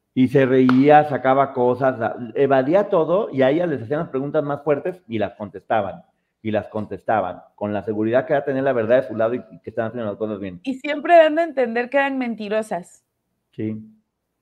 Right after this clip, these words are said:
Speaker 2: Dice Gilly, con, "El daño más grande que les hizo este hombre a estas chicas es no poder desvincular su nombre,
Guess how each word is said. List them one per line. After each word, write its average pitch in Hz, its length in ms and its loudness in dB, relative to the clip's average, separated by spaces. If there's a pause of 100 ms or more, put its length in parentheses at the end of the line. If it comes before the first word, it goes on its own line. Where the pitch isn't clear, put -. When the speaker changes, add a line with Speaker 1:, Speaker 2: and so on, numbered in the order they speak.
(420)
Speaker 2:
Dice 240 240 -4
Gilly, 247 260 -6
con, 226 200 -2
"El 220 160 -4
daño 254 240 -2
más 294 160 -4
grande 269 320 -2
que 247 140 -4
les 208 160 -8
hizo 220 200 -6
este 247 240 -4
hombre 214 180 -4
a - 20 -2
estas 220 280 -8
chicas 214 400 -6
es 220 120 -8
no 214 180 -6
poder 208 340 -4
desvincular 190 840 -4
su 196 180 -8
nombre, 185 480 -6